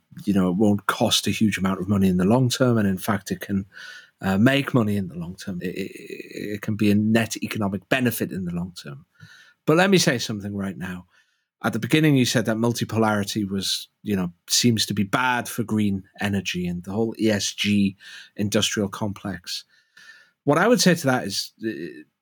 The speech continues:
is this, and it's very simple. The foreign policy preferred by exactly the same people who are most fanatical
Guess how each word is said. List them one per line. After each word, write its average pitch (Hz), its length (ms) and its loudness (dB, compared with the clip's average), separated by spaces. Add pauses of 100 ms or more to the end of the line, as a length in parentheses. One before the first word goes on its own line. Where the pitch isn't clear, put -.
(160)
is 107 180 -4
this, 101 240 0
and 101 120 -2
it's 98 180 -6
very 135 300 2
simple. 98 540 -4 (1700)
The 135 200 0
foreign 220 540 4
policy 127 640 0
preferred 117 880 0 (1080)
by 123 240 2
exactly 127 760 2
the 175 80 6
same 143 360 4
people 110 540 -2
who 117 220 -4
are 104 60 4
most 127 420 2
fanatical 127 1000 0